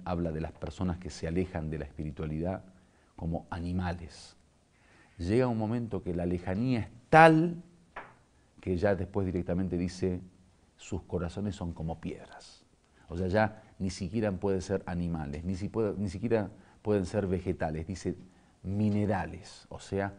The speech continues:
un corazón de piedra. Lo contrario, el enamorado de Dios. Dice, cuando Dios ama a una persona, le da un corazón suave. En otra narración dice, "Inna Allaha idha ahabba abdan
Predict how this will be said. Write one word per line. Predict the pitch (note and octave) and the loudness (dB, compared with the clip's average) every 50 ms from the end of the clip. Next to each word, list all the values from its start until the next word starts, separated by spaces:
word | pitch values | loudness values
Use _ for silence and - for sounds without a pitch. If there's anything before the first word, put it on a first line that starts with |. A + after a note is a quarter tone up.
| - - - | -16 -12 -8
un | - B2 B2 A2+ | -6 -4 -4 -4
corazón | - - F#2 F2+ F2+ F2+ - A#2 B2 A#2+ | -4 -2 -2 -2 -2 -4 -6 -6 -6 -4
de | G#2 G2 F2+ | -2 -2 -2
piedra. | - - F2+ F2+ E2+ E2+ E2 D#2 - - E2+ - - - - - - - - _ - - - _ _ _ | -2 -2 -2 0 0 -2 -4 -6 -8 -10 -12 -14 -18 -20 -20 -20 -20 -20 -20 _ -20 -20 -20 _ _ _
Lo | - F2+ G2 | 0 0 2
contrario, | F#2+ A2 G2+ F#2 B2+ C3 C#3 C#3+ C#3 B2 - | 2 2 2 4 4 4 6 6 4 4 2
el | - F2+ E2+ | 0 -2 0
enamorado | E2+ F2 F2 F2 F2 F2 F2+ F2+ D#2+ D#2+ | 0 0 0 0 0 0 0 0 0 -2
de | D#2+ | -2
Dios. | D2 D2 D2 D#2+ D#2+ | -4 -4 -6 -6 -6
Dice, | F2+ E2+ - F2+ | -6 -6 -6 -4
cuando | - F#2 E2+ E2+ E2+ F#2 | -2 -2 -2 0 0 2
Dios | F2+ A2+ C3 A#2+ - | 4 4 2 4 4
ama | B2+ A#2 A#2 G#2+ | 2 4 4 4
a | G#2 | 2
una | G2 G2 F#2 | 2 0 0
persona, | F#2+ F2 F2 - - F2+ F2+ F#2 G#2+ B2+ C3 C3+ - - - _ _ _ _ _ _ - - _ _ - | -2 -4 -2 -2 -2 0 0 0 -2 -4 -6 -8 -14 -20 -20 _ _ _ _ _ _ -20 -20 _ _ -2
le | F#2+ F#2+ F#2+ F#2+ | 2 4 8 10
da | F#2+ G2+ G#2+ | 10 12 10
un | G#2+ G#2 | 10 8
corazón | G2 F#2 G2 F2+ F2 F2 - - G#2 G#2+ A2+ A#2 A#2+ - - - - | 6 6 6 6 6 4 2 0 2 2 2 0 -4 -8 -14 -18 -20
suave. | - - - - F#2+ F2 E2+ - - - - - - _ _ _ _ _ _ _ _ _ _ _ _ _ _ _ - - - - - - - - - - - - _ _ _ _ _ _ _ | -20 -12 -4 -2 -2 -2 -2 -4 -10 -16 -20 -20 -20 _ _ _ _ _ _ _ _ _ _ _ _ _ _ _ -20 -20 -20 -20 -20 -20 -20 -20 -20 -20 -20 -20 _ _ _ _ _ _ _
En | - G#2 G#2 | 6 8 8
otra | C3 C3 C#3+ B2+ B2 | 10 10 10 10 12
narración | A2+ A2+ G#2 - B2 A#2+ A#2 | 12 10 10 10 6 6 6
dice, | A2+ A2+ - - A#2+ | 6 4 4 2 4
"Inna | - A2 A2 A2 G#2+ | 4 6 6 8 8
Allaha | G#2 G#2 G#2 A#2 B2 B2+ A2+ G#2+ A2+ | 8 10 12 12 12 12 12 8 4
idha | - G2+ G2 F2+ F2+ G2 G2+ | 4 6 8 8 10 10 10
ahabba | - - - A#2+ G#2+ G2 F2+ E2 E2 G2 G2 F#2+ F#2 A2+ | 8 10 8 8 8 8 0 6 10 12 12 12 12 12
abdan | C3+ C3+ A#2 B2+ G#2+ F#2+ A2 C3+ C3+ C3+ C3 | 12 12 12 6 6 8 8 8 8 8 6